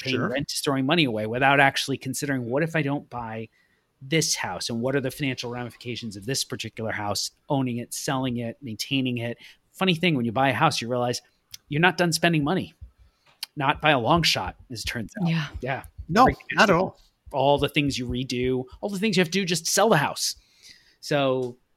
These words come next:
Speaker 1: yeah, I didn't think that through. And then since then have bought other houses and done, made better decisions, I think, and will be doing it again soon. And, and all of these things are going through my mind so that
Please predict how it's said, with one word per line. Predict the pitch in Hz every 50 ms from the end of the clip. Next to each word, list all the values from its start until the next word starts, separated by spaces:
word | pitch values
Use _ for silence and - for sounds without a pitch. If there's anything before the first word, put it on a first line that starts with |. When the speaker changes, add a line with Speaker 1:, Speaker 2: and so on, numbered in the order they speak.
| _
Speaker 1:
yeah, | - 190 160 117 104 -
I | 131 165
didn't | 175 165 160 160
think | 156 156 156 160
that | 147 135 135 -
through. | - - - 139 131 135 139 143
And | 139 139 135
then | 139 127 127
since | - - 139 - -
then | 135 127 117
have | 95 - 98 - _ -
bought | - 104 110 -
other | - 120 95 90
houses | - 139 147 156 123 101 110 104 95
and | 104 107 98
done, | - 110 104 98 92 90 _ _ _ -
made | 104 98 92 _ _ _ _ -
better | 107 98 147 185 214 226
decisions, | - 233 - - 233 214 196 226 220 220
I | 226 226
think, | 220 - 233 233 240 233 -
and | 123 101 - - - - _ _ _ _ _ -
will | 123 110 104 107
be | 92 - 117
doing | 104 123 123 113 110
it | 120 120
again | 120 101 123 123 120
soon. | - - - 151 131 135 151 170 175 170 160 - - -
And, | 160 139 131 131 131 120 - - - - _ _ -
and | - 127 120 117 117 - - 131 113 _ -
all | 139 143 151 151 156 151
of | 139 131
these | 139 - -
things | - 143 135 120
are | 131
going | 113 120 127 123 117
through | 110 - 143 131
my | 123 120 117
mind | 117 113 113 120 117 110 107
so | - - 107
that | 101 107 117 113